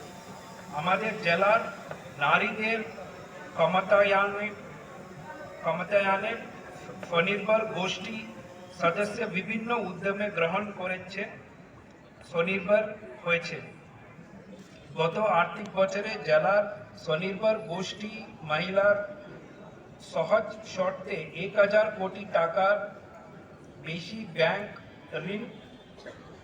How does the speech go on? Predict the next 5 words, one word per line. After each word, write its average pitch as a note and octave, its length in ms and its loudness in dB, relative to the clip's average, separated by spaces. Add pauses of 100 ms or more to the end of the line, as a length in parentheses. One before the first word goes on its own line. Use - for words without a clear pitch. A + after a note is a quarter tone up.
(240)
নিয়ে G3 420 -4
বিভিন্ন A3 560 -6
ব্যবসা F3 440 2
ও G3 320 4 (960)
উৎপাদন G3+ 540 2